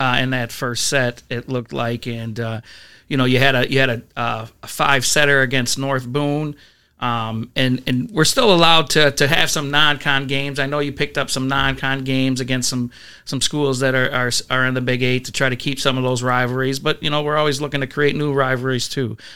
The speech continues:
So that's awesome. How's the team looked so far, uh, this season? Um,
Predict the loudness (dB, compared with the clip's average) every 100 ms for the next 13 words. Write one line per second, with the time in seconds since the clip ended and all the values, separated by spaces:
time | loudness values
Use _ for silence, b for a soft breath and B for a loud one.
0 | B -4 -2 -2 -2 -2 0 -2 -4 -10
1 | -18 B B B B 4 4 4 2 2
2 | 4 2 2 2 2 4 4 4 0 B
3 | B B _ 0 4 4 2 2 2 2
4 | 2 0 -2 -2 -6 -10 -10 -8 -6 -6